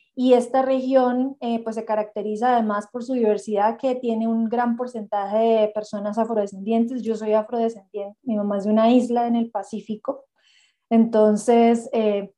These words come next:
pues eso también hace parte de, de mis raíces y también de, de, de todo lo que me compone como, como persona. Eh, esos son un poco mis antecedentes. Yo llevo trabajando en Cancillería alrededor de seis años,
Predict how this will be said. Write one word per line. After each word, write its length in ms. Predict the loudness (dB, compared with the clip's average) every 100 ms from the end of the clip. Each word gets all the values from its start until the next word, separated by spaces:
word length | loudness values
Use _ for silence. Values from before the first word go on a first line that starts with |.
| _ _ -2
pues 180 | 0
eso 200 | 2 0
también 340 | 2 2 2 2
hace 180 | -2 -2
parte 380 | -4 -4 -4
de, 320 | -4 -2 -2 -4
de 160 | -6
mis 180 | -8 -8
raíces 640 | -8 -6 -4 -4 -6 -12 -12
y 100 | -14
también 420 | -12 -8 -8 -4
de, 240 | -4 -4 -6
de, 440 | -4 -4 -6 -8
de 100 | -8 -6
todo 280 | -2 0
lo 140 | 0 -2
que 120 | -4
me 220 | -8 -10
compone 680 | -8 -8 -4 2 2 0 -8 _
como, 380 | -10 -8 -10 -12
como 260 | -10 -10 -10
persona. 520 | -12 -6 -8 -8 -16 _ _ _ _ _ _ _ _ 2
Eh, 480 | 4 6 4 2 0
esos 180 | 0
son 140 | 4 4
un 60 |
poco 200 | 4 2
mis 160 | 2 2
antecedentes. 560 | 0 -2 -2 -2 0 0
Yo 80 |
llevo 340 | 2 4 2 2
trabajando 540 | 0 0 0 -4 -6
en 80 | -4
Cancillería 640 | -4 -6 -6 -6 -4 -6
alrededor 640 | -4 0 2 2 0 -2 -2
de 320 | 0 0 -2
seis 480 | -12 -8 -4 -4 0
años, 680 | 0 0 -2 -6 -10 -20